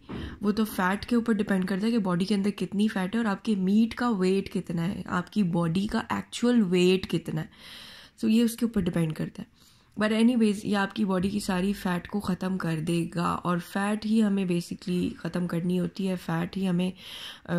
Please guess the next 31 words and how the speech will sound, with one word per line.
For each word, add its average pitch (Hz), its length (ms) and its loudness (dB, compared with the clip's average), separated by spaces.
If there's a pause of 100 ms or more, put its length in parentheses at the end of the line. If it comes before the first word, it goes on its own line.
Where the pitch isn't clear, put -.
(280)
जो, 165 420 0
जिसकी 165 360 -4
वजह 175 160 -2
से 175 140 -4
मोटापा 165 420 -2
होता 175 260 -4
है, 180 60 -4
वो 180 120 -4
फैट 156 340 -8
ही 185 60 -4
होती 165 300 -2
है। 170 100 -4 (880)
So, 233 420 6 (1500)
इसका 226 240 0
करना 226 380 0
क्या 269 200 -4
है? 294 140 -4 (840)
ये 269 520 0 (200)
टूथपिक 220 500 -2
जो 196 140 -2
है 185 100 0
ना, 196 200 -4 (600)
ये 208 160 2
मिरेकल 185 440 0
प्रोड्यूस 165 480 -2
करेगी। - 400 -8 (2000)
आपने 262 600 0
सिर्फ 277 360 -2
एक 262 240 -6
टूथपिक - 460 -2
जितना 202 680 -2